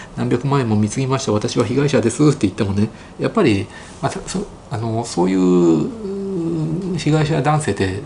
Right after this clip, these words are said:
そんなにイケメンじゃないと思うし、モテない男性だと思うんで、そういう人がね、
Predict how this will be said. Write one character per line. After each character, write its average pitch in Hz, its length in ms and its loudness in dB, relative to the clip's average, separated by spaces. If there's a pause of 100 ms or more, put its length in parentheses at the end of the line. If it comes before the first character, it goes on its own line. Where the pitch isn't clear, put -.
そ - 200 -6
ん 156 40 0
な 160 60 2
に 139 120 4
イ - 40 -2
ケ 151 100 2
メ 151 100 2
ン 156 60 0
じ 135 60 2
ゃ 104 60 0
な 113 120 0
い 101 60 -2
と 98 100 -6
思 92 180 -8
う 92 40 -12
し、 110 380 -2 (180)
モ 110 100 -2
テ 165 100 -2
な 139 120 0
い 101 60 -2
男 104 180 -2
性 110 140 -4
だ 107 100 -4
と 107 80 -4
思 101 140 0
う - 40 -2
ん 98 80 -6
で、 104 160 -2
そ - 120 -4
う 156 40 0
い - 20 0
う - 20 -2
人 - 120 -2
が 101 100 -2
ね、 101 160 -2